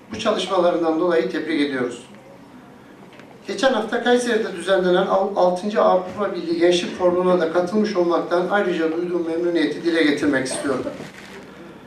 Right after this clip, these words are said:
Avrupa Birliği Türkiye Delegasyonu ile Kayseri Ticaret Odası olarak uyumlu bir çalışma sürdürdüğümüzün de altını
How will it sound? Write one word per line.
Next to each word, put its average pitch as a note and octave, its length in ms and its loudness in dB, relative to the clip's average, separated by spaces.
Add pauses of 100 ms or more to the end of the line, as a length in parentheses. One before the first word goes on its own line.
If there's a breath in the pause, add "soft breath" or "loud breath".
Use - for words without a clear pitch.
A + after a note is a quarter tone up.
(380)
Avrupa A#3 380 2
Birliği A3 280 0
Türkiye B3 360 -2
Delegasyonu G3 560 2
ile D3+ 300 -2 (180)
Kayseri A3+ 400 0
Ticaret G3 420 2
Odası F3+ 340 -2
olarak C#3+ 380 0 (680 loud breath)
uyumlu A#3 380 2
bir A3 80 -4
çalışma G3 420 -2
sürdürdüğümüzün F3 760 2
de E3+ 60 0
altını F3 460 0